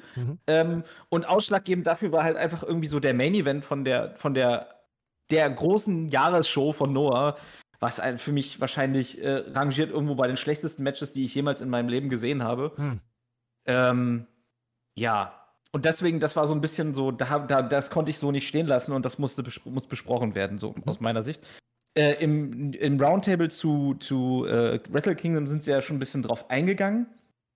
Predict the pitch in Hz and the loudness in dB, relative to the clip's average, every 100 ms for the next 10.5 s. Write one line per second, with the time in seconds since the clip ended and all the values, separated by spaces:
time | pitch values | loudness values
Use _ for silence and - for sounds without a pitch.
0 | _ _ _ _ _ _ _ _ _ - | _ _ _ _ _ _ _ _ _ -2
1 | 160 160 151 - 156 180 196 180 160 160 | 4 4 4 2 4 6 4 2 2 4
2 | 170 165 - - _ 151 131 127 - - | 4 0 -4 -16 _ 2 6 6 2 -4
3 | 117 147 175 - 180 170 156 - - - | -2 0 2 2 4 4 4 -2 -6 -2
4 | 127 127 117 120 135 202 233 151 139 131 | 0 2 0 0 2 4 2 0 0 0
5 | 131 - 123 143 - 127 123 135 127 120 | 0 0 0 0 0 0 0 0 0 0
6 | 120 - - 123 113 107 120 120 113 110 | -2 -4 0 2 2 2 0 0 0 0
7 | 123 123 143 127 117 131 123 110 110 - | 0 2 2 2 0 0 2 2 0 0
8 | 120 117 - 113 117 113 113 113 127 127 | 0 2 0 -4 -2 0 0 0 0 0
9 | 117 110 110 117 135 - - - - _ | -2 0 0 0 -2 -4 -20 -20 -20 _
10 | _ - 127 123 120 | _ 2 4 4 2